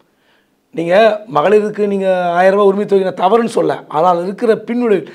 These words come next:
நீங்க எவ்வளோ வருஷம் கொடுக்க முடியும்? எத்தனை ஆயிரம் கோடி கடன்? புதிய வருவாய் திட்டங்கள் கொண்டு வந்தாலும்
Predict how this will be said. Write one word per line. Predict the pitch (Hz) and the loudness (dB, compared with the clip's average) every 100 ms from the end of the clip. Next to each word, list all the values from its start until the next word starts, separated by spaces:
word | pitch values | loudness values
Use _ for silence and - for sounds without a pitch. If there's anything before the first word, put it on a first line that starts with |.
| - 180 | -16 -6
நீங்க | 190 | 2
எவ்வளோ | 220 233 | 4 4
வருஷம் | 226 226 196 | 2 -2 -8
கொடுக்க | 175 180 | -8 -8
முடியும்? | 147 135 - _ _ _ _ _ _ _ _ _ _ _ _ _ 180 | -8 -10 -20 _ _ _ _ _ _ _ _ _ _ _ _ _ -8
எத்தனை | - 220 | 0 2
ஆயிரம் | 214 208 226 | 2 2 0
கோடி | 220 202 | 0 2
கடன்? | 202 165 - - _ _ _ _ _ _ _ _ _ _ _ _ _ _ _ _ - | 0 0 -10 -20 _ _ _ _ _ _ _ _ _ _ _ _ _ _ _ _ -6
புதிய | 190 240 226 196 | 0 4 6 4
வருவாய் | 196 220 208 | 4 4 2
திட்டங்கள் | 185 208 208 208 190 | 0 -4 -2 -4 -2
கொண்டு | 196 214 | 0 0
வந்தாலும் | 196 180 156 131 175 | 0 2 0 -2 -6